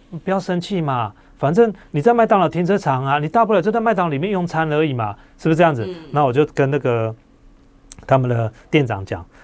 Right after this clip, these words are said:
Speaker 1: 他们店长也出来，然后用广播，结果你知道吗？广播了十分钟，没有人出来开车。后来呢，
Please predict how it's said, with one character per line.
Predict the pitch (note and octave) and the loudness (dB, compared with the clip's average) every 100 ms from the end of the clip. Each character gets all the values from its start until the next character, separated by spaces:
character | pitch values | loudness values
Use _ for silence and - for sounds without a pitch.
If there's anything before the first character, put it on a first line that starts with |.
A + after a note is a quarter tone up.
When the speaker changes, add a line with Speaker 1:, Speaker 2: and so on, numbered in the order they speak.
| - | -6
Speaker 1:
他 | D3+ | -2
们 | |
店 | D3+ D#3+ | 2 2
长 | B2 | 0
也 | G#2+ | -4
出 | - B2+ | -6 -4
来， | |
然 | G#2 | -4
后 | A2 | -4
用 | C3+ | -6
广 | C3 G#2 F#2+ | -4 -6 -6
播， | A2 G#2+ - _ | -8 -8 -10 _
结 | - | -2
果 | C3 | -2
你 | G2+ | -2
知 | |
道 | A#2+ A2+ | -2 -2
吗？ | G2+ G#2+ - _ _ - - - | -4 -8 -14 _ _ -20 -20 -8
广 | - A2+ | -2 0
播 | B2 C#3 | 2 2
了 | A#2+ | 0
十 | - A#2 | -2 -4
分 | A2 A2+ | -2 -4
钟， | A2 A2 | -4 -6
没 | A2 B2+ | -4 -4
有 | A#2+ | -4
人 | G2+ | -4
出 | G2+ | -4
来 | B2 G#2+ | -4 -4
开 | - G#2 | -4 -6
车。 | G2+ G#2+ G2+ - - - - - - - - - | -6 -8 -10 -12 -20 -20 -20 -20 -20 -20 -20 -4
后 | - D3+ | 2 4
来 | A#2 A2 | 6 4
呢， | A#2 A#2 | 0 -2